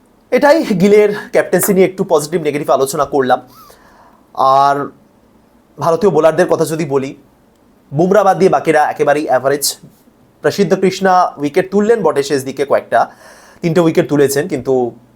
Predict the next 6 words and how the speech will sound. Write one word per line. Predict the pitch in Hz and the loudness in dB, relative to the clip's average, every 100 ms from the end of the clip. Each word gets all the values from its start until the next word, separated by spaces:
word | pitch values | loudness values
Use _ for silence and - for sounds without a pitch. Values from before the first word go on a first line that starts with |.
| _ _ _ _ _ _ _ _ _ _ _ _ _ _ _ _ _ | _ _ _ _ _ _ _ _ _ _ _ _ _ _ _ _ _
প্রচুর | 220 254 220 | -2 2 0
রান | 131 120 | 0 -6
খেয়েছেন, | 127 - - _ | -12 -14 -16 _
প্রচুর | 156 156 233 220 | -8 -4 -2 0
রান | 143 98 | -2 -4
খেয়েছেন। | - - - | -10 -18 -20